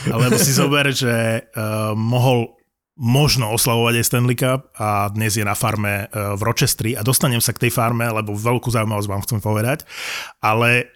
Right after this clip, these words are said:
nezabúdajme na jedno meno v tom trade, lebo je to najväčšia pikoška. To znamená, že Johnny, e, Bojčak sa sťahoval do Buffala úplne z iného dôvodu. Inak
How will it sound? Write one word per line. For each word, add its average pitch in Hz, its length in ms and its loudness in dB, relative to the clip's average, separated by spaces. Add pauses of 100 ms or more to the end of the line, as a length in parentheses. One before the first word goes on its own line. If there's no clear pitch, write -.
(140)
nezabúdajme 165 680 2
na 156 180 0
jedno 156 180 0
meno 160 240 0
v - 80 -2
tom 143 160 2
trade, 160 360 -2
lebo 110 260 -2
je 120 100 -2
to 127 100 -6
najväčšia 135 440 2
pikoška. - 480 -2 (480)
To 139 100 -2
znamená, 127 460 0
že 120 180 0
Johnny, 151 760 0
e, - 160 -4 (340)
Bojčak 113 720 -2 (140)
sa 139 220 2
sťahoval 127 440 2
do 131 120 2
Buffala 123 600 0 (100)
úplne 156 380 2
z - 180 2 (120)
iného 147 360 2
dôvodu. 143 420 2
Inak 135 300 -2